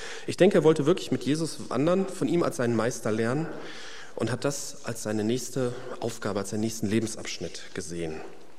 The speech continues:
Das könnte man mit heute vergleichen, wenn zum Beispiel jemand sagt, so, ich gehe jetzt für ein Jahr auf eine Bibelschule,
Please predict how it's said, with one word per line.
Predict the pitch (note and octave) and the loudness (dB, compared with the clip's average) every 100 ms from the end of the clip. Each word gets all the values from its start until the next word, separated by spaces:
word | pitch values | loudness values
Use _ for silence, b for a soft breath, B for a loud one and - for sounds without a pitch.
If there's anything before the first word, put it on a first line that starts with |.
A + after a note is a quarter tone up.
| - | -10
Das | - - | -6 0
könnte | F#3+ F#3+ | 2 4
man | D#3+ C#3+ C#3 | 4 4 0
mit | B2+ | 0
heute | C3 D3 - | 2 2 0
vergleichen, | C3 G#2+ G#2 D3 | -2 0 0 0
wenn | C#3 | -2
zum | F#3 | 0
Beispiel | D3+ - E3 | -2 -2 -2
jemand | D3+ C#3 | 0 0
sagt, | C3+ C3+ - | -2 -4 -4
so, | E3 | -4
ich | E3+ | -4
gehe | - | -6
jetzt | - | -6
für | A#2+ | -2
ein | |
Jahr | A2 | -2
auf | F#2 - | -2 -4
eine | |
Bibelschule, | G2+ D3+ F#3 G#3 A3 | -2 -2 -2 2 2